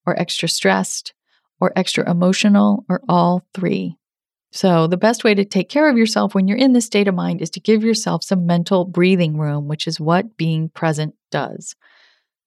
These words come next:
Also, I just want to thank you and give you a shout out for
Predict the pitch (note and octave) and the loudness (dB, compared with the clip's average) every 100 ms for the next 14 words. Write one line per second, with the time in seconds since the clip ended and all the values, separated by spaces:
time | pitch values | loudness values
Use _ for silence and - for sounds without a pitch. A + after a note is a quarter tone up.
0 | _ - F#3 F#3 - - - - F3 F3 | _ -4 -2 -2 -2 -6 -8 -8 -6 -4
1 | G3 G3 G3+ - A#3+ A#3+ - D3+ D3 F3 | -2 -2 -4 0 0 0 -2 -2 -2 -4
2 | E3 F3 F#3+ F#3+ - A3 G#3+ F#3+ D3 D3+ | -4 -2 -2 -2 0 2 4 2 0 -4
3 | - - F#3 D#3 E3 | -4 0 2 2 0